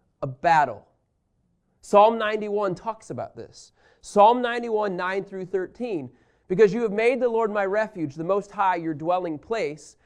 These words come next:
no harm will come to you, no plague will come near your tent. For he will give you his angels, uh, orders concerning you, to protect you in all your ways. They will support you with their hands,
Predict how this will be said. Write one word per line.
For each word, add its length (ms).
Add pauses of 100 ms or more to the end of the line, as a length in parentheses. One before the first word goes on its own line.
(200)
no 300
harm 260
will 140
come 320
to 120
you, 360 (180)
no 180
plague 340
will 120
come 280
near 200
your 160
tent. 300 (320)
For 120
he 160
will 120
give 420
you 180
his 300
angels, 520 (320)
uh, 180
orders 400
concerning 500
you, 120 (460)
to 140
protect 560
you 160
in 160
all 360
your 420
ways. 540 (280)
They 160
will 120
support 480
you 160
with 220
their 160
hands, 540